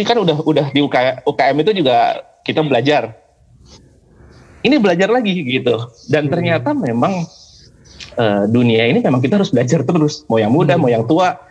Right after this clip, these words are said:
Speaker 2: Hmm.
Speaker 1: Bahkan aku punya, sekarang aku punya konsultan digital itu masih muda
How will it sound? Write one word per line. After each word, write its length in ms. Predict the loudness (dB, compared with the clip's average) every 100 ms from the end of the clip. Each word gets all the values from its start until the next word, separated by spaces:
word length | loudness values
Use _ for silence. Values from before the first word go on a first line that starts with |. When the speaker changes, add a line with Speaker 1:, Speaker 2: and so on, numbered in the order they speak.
| -20 -12
Speaker 2:
Hmm. 120 | -2 0
Speaker 1:
Bahkan 160 | 0 0
aku 160 | 0 -2
punya, 400 | 0 0 0 -2
sekarang 360 | -2 -2 -2
aku 80 | -2 -2
punya 80 |
konsultan 480 | -2 -2 -2 0 0
digital 520 | 2 0 0 0 -2 -2
itu 420 | -2 -2 -2 -4 -2
masih 160 | -2 2
muda 320 | 2 2 -2